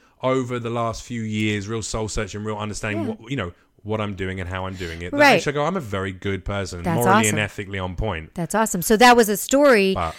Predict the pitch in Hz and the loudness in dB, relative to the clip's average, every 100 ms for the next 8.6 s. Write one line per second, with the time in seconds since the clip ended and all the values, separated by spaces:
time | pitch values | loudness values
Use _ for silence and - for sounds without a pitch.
0 | - 208 214 214 220 208 202 208 208 98 | 0 4 4 4 2 2 4 2 2 0
1 | - - 101 98 170 294 95 92 104 101 | -6 -10 -6 2 8 8 6 -2 -6 -6
2 | 95 92 233 240 185 233 240 233 180 165 | -4 2 6 6 6 8 8 6 4 2
3 | 104 90 - 113 101 98 92 98 95 92 | 0 -6 -8 -4 -2 -4 -6 -6 -6 -8
4 | - - - 127 - 127 135 131 107 101 | -8 -6 -2 -4 -2 0 2 2 2 2
5 | 107 98 233 302 269 170 123 147 143 165 | 2 6 6 6 6 4 0 0 0 0
6 | 160 254 180 - 180 - - - 214 220 | -2 -4 -6 -8 -10 -12 -20 -6 4 6
7 | 220 233 214 - 202 196 190 185 170 170 | 6 4 0 2 4 4 0 -4 -2 -2
8 | 160 - 156 147 165 214 | -4 -6 -4 -4 -8 -10